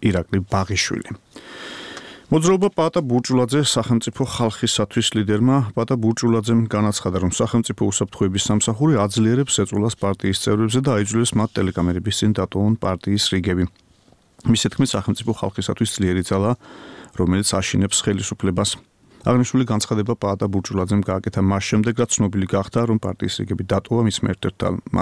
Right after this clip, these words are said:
ლიდერმა, წარსულში ცნობილმა ჟურნალისტმა მერაბ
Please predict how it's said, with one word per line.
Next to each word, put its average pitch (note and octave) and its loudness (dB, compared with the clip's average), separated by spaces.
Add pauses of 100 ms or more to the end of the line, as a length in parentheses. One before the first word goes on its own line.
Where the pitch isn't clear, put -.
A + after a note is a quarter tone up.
ლიდერმა, A2 2 (920)
წარსულში - 0
ცნობილმა F#2 0 (1040)
ჟურნალისტმა F#2+ 0 (120)
მერაბ F#2 0